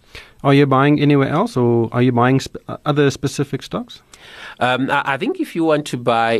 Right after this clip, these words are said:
Speaker 2: long term, Steinhoff possibly will start producing, uh, good returns. It has been stuck for, for a while. Uh, we also believe that Sasol has been punished, uh, badly, uh, because everybody looks at the oil price, although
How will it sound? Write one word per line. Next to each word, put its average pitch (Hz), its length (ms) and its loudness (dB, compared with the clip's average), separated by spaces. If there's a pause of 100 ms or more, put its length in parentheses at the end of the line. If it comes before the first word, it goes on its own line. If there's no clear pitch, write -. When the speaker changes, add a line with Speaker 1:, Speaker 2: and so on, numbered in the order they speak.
(140)
Speaker 2:
long 110 320 0
term, 95 300 -4
Steinhoff 127 640 -4
possibly 117 340 -6
will 110 140 -6
start 107 260 -4
producing, 98 760 -8
uh, 90 100 -4
good 95 240 -8
returns. 110 460 -8
It - 200 -10
has 113 320 -6
been 101 200 -6
stuck - 380 -10
for, 101 220 -4
for 101 220 -2
a - 20 -2
while. 92 360 -2 (400)
Uh, 104 100 0
we 104 140 0
also 147 320 0
believe 127 380 -4
that 104 140 -2
Sasol 107 640 -4
has 110 200 -8
been 101 200 -6
punished, 113 480 -8
uh, 90 140 -4
badly, 98 580 -6
uh, 110 140 -8
because 98 340 -6
everybody 110 380 -6
looks 104 180 -6
at 101 120 -8
the 98 120 -6
oil 113 160 -2
price, 92 400 -6
although 104 460 -2